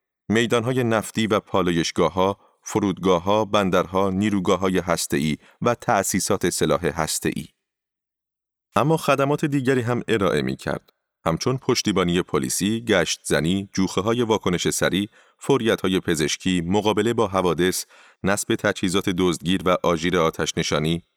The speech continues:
سیستم‌های کنترل دسترسی الکترونیکی از جمله در پنتاگون، نرم افزارهای امنیتی، نظارت بر امنیت فرودگاه‌ها،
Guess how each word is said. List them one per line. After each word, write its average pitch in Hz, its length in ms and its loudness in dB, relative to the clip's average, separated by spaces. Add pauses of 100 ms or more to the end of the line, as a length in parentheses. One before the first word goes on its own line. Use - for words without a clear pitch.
(260)
سیستم‌های 131 600 -2
کنترل 101 640 0
دسترسی 90 640 -2
الکترونیکی 78 960 -2
از 87 240 -4
جمله 98 280 0
در 98 120 -2
پنتاگون، 73 760 -4 (320)
نرم 107 220 0
افزارهای 101 460 -2
امنیتی، 82 720 0 (100)
نظارت 107 380 0
بر 98 220 0
امنیت 90 400 0
فرودگاه‌ها، 80 720 -2